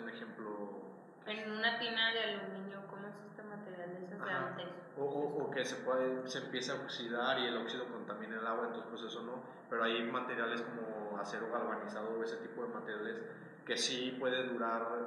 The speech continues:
Speaker 1: mucho tiempo a la intemperie sin que haya daño, ¿no? Entonces sí, sí es muy importante. Claro, si ustedes van a captar una o dos cubetas, tal vez no, no es tan importante porque las van a
Speaker 2: Ujú.
Speaker 1: usar luego, luego, ¿no?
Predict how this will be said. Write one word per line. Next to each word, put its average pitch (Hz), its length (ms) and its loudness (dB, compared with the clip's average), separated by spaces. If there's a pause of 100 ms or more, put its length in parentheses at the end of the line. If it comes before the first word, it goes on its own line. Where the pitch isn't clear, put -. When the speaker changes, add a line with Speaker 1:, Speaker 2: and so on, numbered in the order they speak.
(560)
Speaker 1:
mucho 131 320 -4
tiempo 127 340 0
a 131 60 4
la 131 80 2
intemperie 123 760 0
sin 113 280 -6
que 101 500 -4 (260)
haya 107 300 -2
daño, 107 400 -2
¿no? - 320 -8 (680)
Entonces 113 320 -12
sí, 113 520 -2 (680)
sí 117 60 -10
es 107 60 -10
muy 120 140 -4
importante. 113 800 -6 (340)
Claro, 170 300 8
si 156 80 2
ustedes 151 360 6
van 151 160 6
a 156 80 2
captar 135 340 2
una 139 180 0
o 135 60 0
dos 131 160 0
cubetas, 139 500 0 (420)
tal 117 140 2
vez 120 120 2
no, 123 120 0 (240)
no 120 80 -4
es 120 100 -4
tan 131 120 0
importante 127 480 0
porque - 240 -4
las 110 180 2
van 135 120 6
a - 20 4
Speaker 2:
Ujú. 143 60 4
Speaker 1:
usar 143 240 4
luego, 135 180 4
luego, 165 280 8 (160)
¿no? - 260 -6